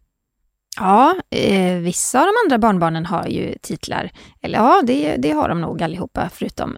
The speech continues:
Sarah Phillips och Peter Phillips. Men det är ju så här att prinsessan Anne då, dotter till drottning Elizabeth, hon tackade nej till titlar till sina barn. Och vi pratade om det tidigare i avsnittet här, att, eh, hon anser att det följer med så mycket negativa saker med titlar. Så hon ville att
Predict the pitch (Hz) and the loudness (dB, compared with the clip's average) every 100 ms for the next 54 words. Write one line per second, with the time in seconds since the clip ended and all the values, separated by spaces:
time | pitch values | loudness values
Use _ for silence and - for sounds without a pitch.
0 | - - 185 190 - 170 - - - - | -6 -2 0 -2 -2 -6 -6 -8 -8 -4
1 | 196 - 190 - 170 - - - - - | -4 -2 -2 -2 -4 -4 -8 -8 -14 0
2 | 233 247 285 277 277 220 208 - - - | 2 2 2 2 2 4 2 -2 -8 -2
3 | 226 233 240 254 277 262 339 247 269 196 | 0 2 0 0 2 2 4 4 2 0
4 | 226 - 208 - 190 175 180 - 170 196 | -4 -4 -6 -4 -4 -2 -6 -8 -6 -4
5 | 196 - - 214 - - _ _ _ 233 | -4 -6 -4 -4 -6 -20 _ _ _ 2
6 | 262 262 285 - 277 277 294 330 196 - | 2 2 -2 -2 2 6 6 6 2 2
7 | - 214 - - - - 185 - - 202 | -2 -4 -4 -10 -10 -8 -8 -6 -4 -4
8 | 196 202 - 226 233 302 277 302 277 220 | -4 -6 -4 2 2 2 2 4 2 2
9 | 226 190 202 208 214 196 185 202 175 170 | 0 2 2 4 4 4 2 -2 -6 -6
10 | 185 - - - - - - - 196 190 | -6 -6 -10 -16 -20 -20 -14 -4 -2 0
11 | 180 - - 226 220 202 - 214 190 - | -2 -4 0 2 4 2 0 0 0 0
12 | 180 165 180 180 - - - 208 208 190 | -4 -4 -6 -6 -8 -8 -2 2 2 2
13 | 208 220 240 190 - 180 - - - 160 | 0 4 4 4 0 -4 -4 -6 -6 -8
14 | - - - - - 214 190 175 | -6 -8 -8 -6 -4 -2 -2 -6